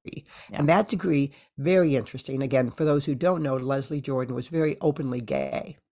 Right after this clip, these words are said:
Speaker 1: Yeah.
Speaker 2: And he, he, I think he was, uh, well, I don't know, he just, he just acted normal. This is the way he is, right?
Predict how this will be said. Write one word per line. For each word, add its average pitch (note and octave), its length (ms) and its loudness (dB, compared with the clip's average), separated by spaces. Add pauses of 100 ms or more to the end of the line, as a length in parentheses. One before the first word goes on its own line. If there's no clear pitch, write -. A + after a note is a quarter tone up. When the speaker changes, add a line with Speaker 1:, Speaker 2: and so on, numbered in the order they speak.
(220)
Speaker 1:
Yeah. - 160 -10 (240)
Speaker 2:
And C3 260 2
he, - 220 -4
he, E3 180 2
I - 120 2
think D#3 140 -4
he D3+ 120 0
was, C#3 240 -2
uh, B2+ 200 -4 (1400)
well, E3+ 140 2
I D3+ 80 4
don't F3 60 2
know, D3 80 4
he D3 80 4
just, D3+ 200 -2 (260)
he D#3 160 2
just C#3+ 320 -6
acted C#3 340 -2
normal. D#3 320 0
This C3 200 -4
is C#3+ 100 -8
the D3+ 80 -6
way C#3+ 120 0
he C3+ 220 0
is, - 340 -4
right? - 240 -6